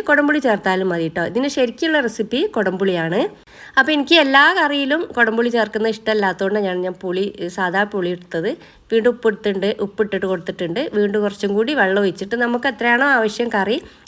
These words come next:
അതിനനുസരിച്ചിട്ടുള്ള വെള്ളം ഒഴിച്ച് കൊടുക്കുക. പച്ചവെള്ളം ഒഴിക്കേണ്ട, കഴിയുന്നതും തിളപ്പിച്ച വെള്ളമാണ് ഒഴിച്ച് കൊടുക്കേണ്ടത്. ആ, അല്ലെങ്കിൽ പച്ചവെള്ളം ഒഴിച്ചാൽ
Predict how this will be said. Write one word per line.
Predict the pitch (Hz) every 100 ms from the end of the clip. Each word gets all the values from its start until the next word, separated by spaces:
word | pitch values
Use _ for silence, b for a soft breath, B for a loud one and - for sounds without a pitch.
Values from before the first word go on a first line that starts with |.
| -
അതിനനുസരിച്ചിട്ടുള്ള | 214 233 202 202 196 202 190 269
വെള്ളം | 226 196
ഒഴിച്ച് | 190 180 180
കൊടുക്കുക. | 170 208 262
പച്ചവെള്ളം | 233 240 285 294 233
ഒഴിക്കേണ്ട, | 175 185 208 214
കഴിയുന്നതും | 190 190 208 269 B B B -
തിളപ്പിച്ച | 208 202 226 254 202
വെള്ളമാണ് | 180 180 208 262
ഒഴിച്ച് | 180 190
കൊടുക്കേണ്ടത്. | 180 - 165 160 165 311 B B B 202
ആ, | 208 214 220
അല്ലെങ്കിൽ | 233 240 254
പച്ചവെള്ളം | 240 247 262 254
ഒഴിച്ചാൽ | 240 226